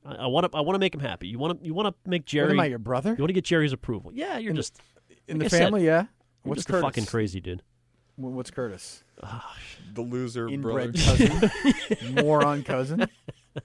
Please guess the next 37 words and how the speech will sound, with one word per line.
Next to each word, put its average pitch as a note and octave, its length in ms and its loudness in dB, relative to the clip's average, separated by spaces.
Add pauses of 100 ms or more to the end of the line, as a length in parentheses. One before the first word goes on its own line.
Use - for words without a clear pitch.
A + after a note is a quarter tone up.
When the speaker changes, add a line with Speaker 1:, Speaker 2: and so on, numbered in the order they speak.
(680)
Speaker 1:
Pretty F#3+ 180 -8
Speaker 2:
But E3+ 120 0
it's E3 80 -4
Speaker 1:
much. G#3 60 6
Speaker 2:
right. F3 120 6
Everything's E3 320 -2
good D#3 160 4
right C3 180 4
now. G2+ 220 -8
The G2+ 60 -8
midday C#3+ 320 -2
guys, C#3 280 -2
we C3+ 60 -6
get C3+ 160 -2
along. C#3 460 0
The B2+ 60 -2
afternoon D3 300 -6
guys, C#3+ 260 -4
not C#3 80 -4
even C3 160 -8
so C#3 180 -8
bad A2+ 320 -8
right A#2+ 160 -6
now. A#2+ 140 -8
It G#2 80 -14
sucks. - 500 -4
It's - 160 -14
not B2+ 160 -6
fun. G2+ 340 -10
We F#2 80 -12
gotta A#2 120 -10
figure A2 260 -12
that D#2 180 -16
out. D2 240 -20
That's - 160 -14
important, A2 400 -12
too. C2+ 220 -20